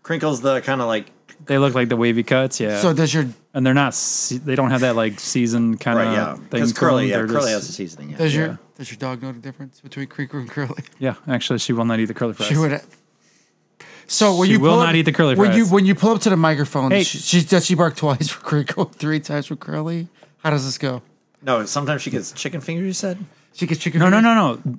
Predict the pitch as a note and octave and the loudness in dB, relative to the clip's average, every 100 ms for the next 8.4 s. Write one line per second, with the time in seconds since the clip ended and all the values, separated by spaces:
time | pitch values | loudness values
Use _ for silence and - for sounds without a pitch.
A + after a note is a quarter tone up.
0 | - C#3 B2 C#3+ E3 D#3 D3+ B2+ - C#3+ | -10 -10 -2 2 2 2 2 2 0 0
1 | D#3+ C3 C#3 B2+ A#2 A#2+ A#2+ G#2 F#2 C3+ | 0 0 2 2 2 2 2 -2 0 0
2 | A#2 A#2 C#3 C3+ C3 C3+ B2+ A#2+ A#2 D3+ | 0 -2 0 2 4 4 2 0 0 2
3 | C#3 F#2+ - - C3+ A#2+ A#2 - C3 C3 | 2 0 -6 -10 -8 -6 -8 -10 -2 0
4 | B2+ B2+ B2+ G#2+ A2 A#2 C3 E3+ F#3+ G3+ | 2 2 0 -2 -6 -6 -4 -4 -4 -2
5 | A#3+ F#3 F#3 - _ _ _ _ _ E3 | -2 0 -4 -6 _ _ _ _ _ -6
6 | D#3 G#3 G3+ F3+ - G#3 G3+ A3 A#3+ C#4 | 0 2 2 2 0 2 4 4 4 0
7 | - - C3+ B2 - A#2+ A2 A#2 A#2+ B2+ | -4 -8 -4 -2 0 -2 0 0 0 -2
8 | C3 E3+ E3 C#3+ | -2 0 0 -2